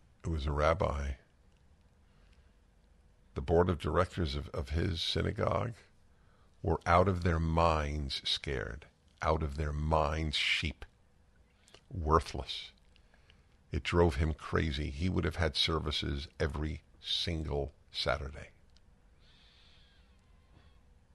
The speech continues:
Another synagogue, a prominent synagogue in the West Coast,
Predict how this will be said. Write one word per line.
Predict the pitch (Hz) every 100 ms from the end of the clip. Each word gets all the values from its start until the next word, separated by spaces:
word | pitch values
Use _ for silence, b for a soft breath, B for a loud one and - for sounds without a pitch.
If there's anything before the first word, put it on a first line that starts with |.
| - - - - - _ -
Another | 92 92 92
synagogue, | - 92 92 95 90
a | 78
prominent | - 98 95 95 87
synagogue | - 95 92 95 90 87
in | 87
the | 85
West | 85 90 -
Coast, | - 92 110 -